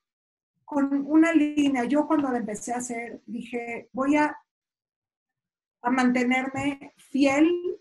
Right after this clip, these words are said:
a lo que siento y a lo que estoy viviendo".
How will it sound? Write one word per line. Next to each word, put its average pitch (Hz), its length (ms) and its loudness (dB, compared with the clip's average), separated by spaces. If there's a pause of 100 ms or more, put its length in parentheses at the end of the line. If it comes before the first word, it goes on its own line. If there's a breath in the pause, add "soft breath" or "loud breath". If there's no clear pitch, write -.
(280)
a 247 120 0
lo 240 160 0
que 214 120 -6
siento 180 840 -6
y 220 100 -10
a 208 80 0
lo 190 140 0
que 196 100 -6
estoy 226 380 -4
viviendo". 185 760 -4